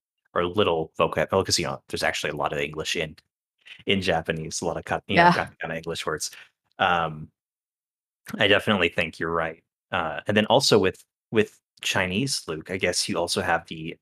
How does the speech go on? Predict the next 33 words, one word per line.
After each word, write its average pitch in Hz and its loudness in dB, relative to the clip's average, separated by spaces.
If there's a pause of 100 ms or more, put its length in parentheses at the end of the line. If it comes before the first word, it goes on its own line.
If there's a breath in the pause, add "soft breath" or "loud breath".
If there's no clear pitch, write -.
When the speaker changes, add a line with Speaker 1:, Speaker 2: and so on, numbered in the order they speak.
Speaker 1:
added 90 0
burden 80 -2
of, 78 -6
like, 76 -6 (1300)
they 131 4
tend 170 0
to 147 4
reference 101 2
themselves 78 0
a 85 0
lot 69 -6 (260)
you 95 -4
know, 80 -4
lots 85 -2
of, 87 -2
like, 78 -6
uh, 76 -2
four-character 85 -2
idioms 82 -4
and, 80 -8
like, 78 -10
throwbacks 82 -2
to 92 -4
things 80 -10 (200)
that, 95 -4
that 98 -2
just - -6
part 98 0
of - -16
the 92 -4
Chinese 82 -4
cultural 80 -2
canon. 76 -8